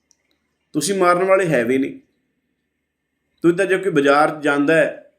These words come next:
ਕਿਸੇ ਦੇ ਦੋ ਕਿਰਪਾਨਾਂ ਮਾਰਤੀਆਂ, ਕਿਸੇ ਦੀ ਲੱਤ ਤੋੜਤੀ, ਕਿਸੇ ਦੀ ਬਾਂਹ ਤੋੜਤੀ, ਫਿਰ ਕਹਿਣਗੇ,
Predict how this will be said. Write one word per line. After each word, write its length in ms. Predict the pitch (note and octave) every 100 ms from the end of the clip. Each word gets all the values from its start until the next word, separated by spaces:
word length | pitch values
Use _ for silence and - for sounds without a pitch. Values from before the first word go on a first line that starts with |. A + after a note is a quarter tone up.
| _ _ -
ਕਿਸੇ 120 | C#3
ਦੇ 80 | D#3
ਦੋ 200 | C#3+ C#3+
ਕਿਰਪਾਨਾਂ 520 | C#3+ A#2+ B2 B2 C#3
ਮਾਰਤੀਆਂ, 680 | C#3 C#3 C3 C#3 C#3+ B2+ -
ਕਿਸੇ 200 | - C3
ਦੀ 80 |
ਲੱਤ 280 | C3 A2+ A2
ਤੋੜਤੀ, 260 | B2 C3 A#2+
ਕਿਸੇ 120 | C3
ਦੀ 80 | A#2+
ਬਾਂਹ 260 | G#2 A#2+
ਤੋੜਤੀ, 540 | C#3+ B2+ A#2 A#2+ A#2 - _ _ _ -
ਫਿਰ 140 | D#3+
ਕਹਿਣਗੇ, 500 | E3+ G3+ A3+ A3+ A3+